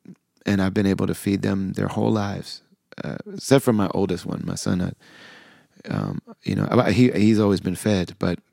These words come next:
this first three years was from me working at U P S <laughs> and all kind of other jobs and stocking shelves and all kind of stuff. But for most of his life, you know, and, um,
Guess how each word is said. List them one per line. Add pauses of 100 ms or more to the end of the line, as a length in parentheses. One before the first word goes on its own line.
this
first
three
years (500)
was
from
me
working
at
U
P
S (480)
<laughs>
and
all
kind
of
other
jobs
and
stocking
shelves
and
all
kind
of
stuff. (480)
But
for
most
of
his
life, (1700)
you
know, (120)
and,
um,